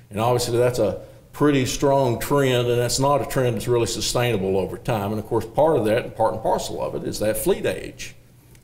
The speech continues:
that we can see. I do want to make a couple of comments here fairly, I guess I'll just go ahead and make them now. There's some very unusual aspects to the Utah, uh, D O T that I, I think are, are worth mentioning to put in context.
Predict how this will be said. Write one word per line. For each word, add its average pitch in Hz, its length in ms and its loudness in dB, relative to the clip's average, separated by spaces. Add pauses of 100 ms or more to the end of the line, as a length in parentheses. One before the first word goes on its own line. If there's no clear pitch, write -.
that 98 120 -2
we 101 140 -2
can 92 160 -6
see. 98 320 -2 (420)
I 117 160 2
do 202 140 2
want 180 160 4
to 131 60 4
make 120 180 2
a 110 80 0
couple 151 340 0
of 104 100 -2
comments 120 520 0
here 113 240 2
fairly, 113 560 2
I 123 80 -2
guess 117 220 0
I'll 110 200 4
just 107 160 -4
go 113 80 6
ahead 110 140 2
and 110 80 0
make 110 180 0
them 104 180 -2
now. 110 340 -2 (340)
There's 185 180 4
some 123 160 2
very 160 340 4
unusual 123 560 2
aspects 107 640 -2
to 110 280 -2
the 101 160 -6
Utah, 104 1160 -2
uh, - 40 -4
D 117 240 2
O 110 80 2
T 120 240 0
that 110 160 2
I, 104 300 2
I - 20 0
think 156 260 0
are, 113 80 4
are 104 60 4
worth 104 720 0
mentioning 104 560 0
to 95 60 -6
put 110 200 -2
in 95 140 -4
context. 101 760 -2